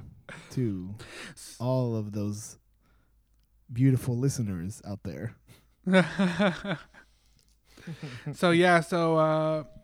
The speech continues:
Speaker 1: like I was saying in, uh, episode seven,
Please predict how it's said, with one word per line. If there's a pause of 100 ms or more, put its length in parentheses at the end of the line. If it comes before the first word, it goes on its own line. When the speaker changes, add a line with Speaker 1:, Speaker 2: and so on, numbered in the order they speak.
(200)
Speaker 1:
like
I
was
saying
in,
uh, (100)
episode
seven,